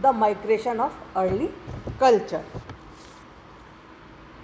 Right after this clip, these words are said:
इन पुस्तकों के अंतर्गत ही उन्होंने मिस्र को संस्कृति का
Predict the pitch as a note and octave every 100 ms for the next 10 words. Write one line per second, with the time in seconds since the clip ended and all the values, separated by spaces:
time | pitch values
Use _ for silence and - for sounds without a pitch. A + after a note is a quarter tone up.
0 | - - - - - - - - - -
1 | - - - - D#4+ F#4 E4+ D#4+ - D4
2 | D#4 D#4+ D4+ G#3+ G#3 B3 A#3+ A3+ - F3
3 | C3+ - - - A#3+ A#3+ C4 C4+ G4 -
4 | - - G#3 D4 D#4+ D#4 D4+ D#4 E4 A3+
5 | G#3 - A#3 A3+ A#3+ B3+ C4+